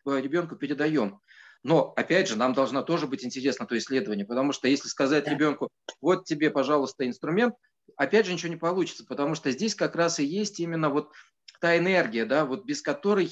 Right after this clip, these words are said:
Speaker 1: э, ничего не получится. Вот, а, и даже вот у нас есть, э, там исследование, которое мы проводили по поводу, а, самоорганизации. И вот, кстати, может быть, и на, в Н Т С весне, сейчас рекламу сделаю себе, <laughs> вот буду говорить о самоорганизации.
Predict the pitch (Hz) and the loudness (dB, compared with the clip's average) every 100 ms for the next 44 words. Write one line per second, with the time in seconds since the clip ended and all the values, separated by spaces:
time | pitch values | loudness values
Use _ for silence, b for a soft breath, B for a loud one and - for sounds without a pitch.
0 | - 127 131 147 165 160 151 147 156 143 | -2 -2 0 -2 -4 -4 -4 -2 0 0
1 | - - 113 127 - _ B B B - | -4 -10 -6 -6 -8 _ B B B 0
2 | 131 127 - 165 - 170 165 - 160 160 | 4 4 4 2 4 4 4 2 2 2
3 | - 147 151 - - 123 131 123 - 214 | 2 2 2 0 -2 0 0 -2 2 0
4 | 190 143 139 135 117 127 131 131 190 - | 0 -2 -2 -4 -4 0 2 2 0 -2
5 | 120 135 127 113 127 117 113 - 110 110 | -4 -2 -4 -2 0 0 0 -2 0 0
6 | 104 _ b b 135 143 139 135 127 196 | -2 _ b b 0 0 0 -2 2 0
7 | 208 - 117 107 - 120 113 - - 117 | 0 -2 -4 -4 -6 -4 -4 -6 -2 -2
8 | 127 123 110 117 - 113 113 117 113 113 | 0 -2 0 -4 -4 -4 -2 0 0 -2
9 | - 120 117 - 151 131 107 - 110 113 | -2 0 0 0 0 -2 -4 -6 0 2
10 | 107 101 107 104 - 127 175 - - - | 2 2 0 0 0 0 0 -2 -20 -12
11 | - 185 160 160 139 151 151 156 - 135 | 0 2 4 4 4 6 6 4 2 2
12 | 135 127 143 147 226 240 - | 4 4 2 2 2 2 -2